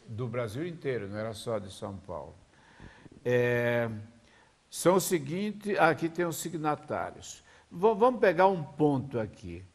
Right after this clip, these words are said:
O I P M diz que Vladimir Herzog se enforcou na grade da cela em que se fora colocado,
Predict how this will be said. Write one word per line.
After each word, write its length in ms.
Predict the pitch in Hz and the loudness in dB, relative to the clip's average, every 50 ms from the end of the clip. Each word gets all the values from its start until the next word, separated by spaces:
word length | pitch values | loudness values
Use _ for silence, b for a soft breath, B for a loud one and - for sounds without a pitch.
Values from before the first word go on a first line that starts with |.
| _ b b b b b b b | _ b b b b b b b
O 120 | 165 175 | 2 2
I 40 | 208 | 2
P 160 | 175 175 214 208 214 220 233 240 233 | 6 12 12 12 12 12 12 10 8
M 180 | 220 214 202 | 6 4 2
diz 720 | 175 143 151 190 208 220 220 208 208 - - - - - - _ b b b b b b _ | 0 0 0 0 0 0 0 -2 -2 -6 -8 -10 -12 -14 -18 _ b b b b b b _
que 140 | - 165 165 | 4 4 6
Vladimir 420 | 143 160 175 175 170 170 165 175 | 8 8 8 8 8 6 4 6
Herzog 400 | 175 165 147 131 165 175 185 170 | 6 6 8 6 6 6 6 6
se 140 | - - 180 | 2 0 -2
enforcou 540 | 170 160 - 185 175 147 - - 156 175 165 | -2 2 4 4 4 4 2 0 0 0 2
na 160 | 160 160 151 | 4 2 2
grade 280 | 127 135 156 156 160 151 | 4 4 4 4 4 4
da 140 | 147 143 131 | 2 2 2
cela 320 | 135 - - 156 160 156 | 0 0 2 2 2 2
em 40 | 156 | -2
que 180 | 147 - 147 135 | -4 -4 -4 -4
se 220 | 135 - - 139 | -4 -4 -6 -8
fora 340 | - - - 147 156 156 151 | -8 -4 2 2 4 4 2
colocado, 920 | - - 147 143 143 139 139 139 - 101 98 98 95 85 87 92 92 87 | 0 0 0 0 0 0 -2 -4 -4 -2 0 0 -2 -4 -6 -10 -12 -12